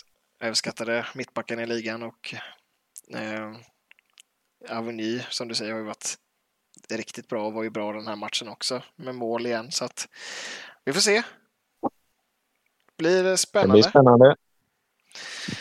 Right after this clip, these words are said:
Speaker 1: Gött! Och, eh, vi är tillbaka igen nästa vecka. Som vanligt. Drick Prime. <laughs> Stötta oss på Spotify. Sprid det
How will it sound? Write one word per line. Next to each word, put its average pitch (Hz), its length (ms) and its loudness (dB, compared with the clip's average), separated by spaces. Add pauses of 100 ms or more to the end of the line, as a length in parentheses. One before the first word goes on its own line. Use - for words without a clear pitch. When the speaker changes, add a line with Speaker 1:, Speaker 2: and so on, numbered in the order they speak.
(360)
Speaker 1:
Gött! 180 520 2 (100)
Och, - 380 0
eh, 185 240 4
vi 185 220 6
är 185 40 6
tillbaka 208 440 2
igen 190 220 4 (340)
nästa 165 300 0
vecka. 170 420 4 (580)
Som 160 240 0
vanligt. 151 600 2 (500)
Drick - 680 -2
Prime. 147 600 2 (840)
<laughs> - 880 0
Stötta 165 420 2
oss - 180 -2
på 143 180 -2
Spotify. 139 580 2
Sprid 156 380 0
det 156 60 0